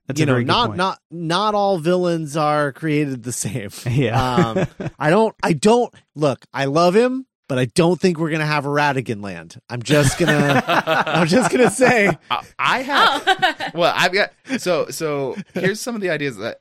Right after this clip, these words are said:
Speaker 3: I had. So, like, Kester and I went through, like, all the movies, and we wrote down a list of, like, thirty villains,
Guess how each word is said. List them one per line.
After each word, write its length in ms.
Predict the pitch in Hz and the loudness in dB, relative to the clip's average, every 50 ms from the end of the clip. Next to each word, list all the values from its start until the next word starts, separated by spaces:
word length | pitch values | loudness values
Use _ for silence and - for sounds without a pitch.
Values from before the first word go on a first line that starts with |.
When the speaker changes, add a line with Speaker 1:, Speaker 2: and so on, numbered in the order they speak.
| - - | -12 -8
Speaker 3:
I 60 | 117 131 | -4 -4
had. 100 | 120 95 | -4 -4
So, 140 | - - 147 | -4 -4 -4
like, 200 | 135 123 - - - | -4 -4 -6 -8 -8
Kester 260 | 180 160 - - 190 | -10 -8 -8 -8 -8
and 80 | 180 | -8
I 60 | 165 147 | -8 -8
went 220 | 127 131 123 113 | -8 -8 -10 -10
through, 180 | - 139 131 123 | -10 -10 -8 -6
like, 180 | 104 95 - - | -8 -8 -8 -8
all 120 | 110 120 123 | -8 -8 -6
the 60 | 117 | -6
movies, 240 | 113 110 107 120 117 | -8 -10 -10 -10 -10
and 80 | 113 | -10
we 80 | 117 117 | -8 -8
wrote 200 | 120 120 117 113 | -6 -8 -8 -8
down 180 | 113 110 107 104 | -8 -10 -10 -10
a 60 | 98 | -10
list 180 | 98 98 - 107 | -12 -14 -14 -14
of, 60 | 98 | -14
like, 180 | 95 87 - - | -14 -14 -14 -12
thirty 320 | - 131 113 107 110 110 107 | -8 -6 -6 -6 -6 -8 -8
villains, 540 | 98 101 95 95 98 104 113 123 139 - | -8 -10 -10 -10 -10 -12 -12 -14 -14 -16